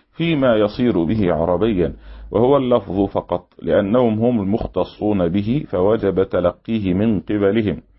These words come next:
فأما أخواته البواقي، أو فأما أخواته البواقي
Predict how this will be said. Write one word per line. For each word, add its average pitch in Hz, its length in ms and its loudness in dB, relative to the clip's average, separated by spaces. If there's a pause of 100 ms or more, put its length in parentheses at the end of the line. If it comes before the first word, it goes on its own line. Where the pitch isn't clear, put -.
(440)
فأما 160 500 2
أخواته 113 600 0
البواقي، 110 960 2 (280)
أو 87 120 -6
فأما 107 460 0
أخواته 98 440 -2
البواقي 104 720 2